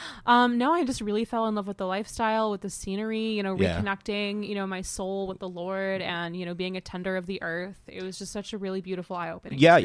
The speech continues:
Speaker 2: mean, you
Speaker 1: experience.
Speaker 2: weren't, you weren't, like, super, I mean, you know, you did, you, you were, like, spiritual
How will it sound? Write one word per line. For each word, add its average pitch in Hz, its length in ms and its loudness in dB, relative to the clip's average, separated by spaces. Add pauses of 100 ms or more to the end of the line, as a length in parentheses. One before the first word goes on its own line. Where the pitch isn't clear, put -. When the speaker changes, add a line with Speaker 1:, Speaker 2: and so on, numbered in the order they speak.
Speaker 2:
mean, 147 160 6
you 170 80 8
Speaker 1:
experience. 240 40 10
Speaker 2:
weren't, 240 280 10
you 151 100 8
weren't, 240 220 10
like, 92 180 6
super, 92 640 2
I 107 60 -2
mean, 110 220 2
you 135 100 4
know, 107 160 6
you 123 160 4
did, 117 300 4
you, 117 260 2 (420)
you 151 140 8
were, 160 160 12
like, 104 300 4 (160)
spiritual 123 1120 6